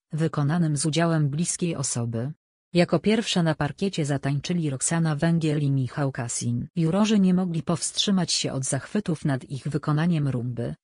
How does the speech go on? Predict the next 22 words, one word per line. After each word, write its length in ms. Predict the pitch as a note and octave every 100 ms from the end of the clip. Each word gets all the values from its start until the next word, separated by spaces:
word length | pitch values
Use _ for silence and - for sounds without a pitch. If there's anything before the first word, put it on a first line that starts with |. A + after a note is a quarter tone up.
| _
Para 240 | E3+ F3 D#3+
za 140 | D#3
pierwszy 460 | - F#3+ G3 - D3+
taniec 420 | F3 F#3 E3+ D#3
otrzymała 560 | - - D3+ E3+ D#3+
maksymalną 720 | D3+ C#3 - C#3+ D#3+ F3+ E3+
ilość 520 | D#3 D#3+ D3 C#3 - -
punktów. 800 | C3 C3 - - - - - _ _ _ _
Niedługo 440 | E3 E3 G3 A3+ F3+
później 500 | G3+ G3+ G3 F3 D#3+
Roxana 480 | D3 - F#3 E3 D3+
Węgiel 460 | E3+ E3 D#3 D3
ponownie 460 | C#3+ D3+ F3 D#3+ C#3+
oczarowała 540 | C#3 D3 C3+ C#3+ C3+
wszystkich 600 | - - G#3+ - F3+ D#3+
oglądających. 1120 | C3+ C#3+ C3+ C#3 C3+ A#2+ B2+ - - - - -
Zatańczyła 720 | C#3+ E3 D#3 D3 C#3+ G3+ G3
w 80 | -
tercecie 440 | D3+ - F#3+ F3+
z 100 | D3
Michałem 520 | D#3 C#3+ E3 D#3+ D3
Kasinem 720 | C#3 C#3+ - B2+ B2 A#2 A#2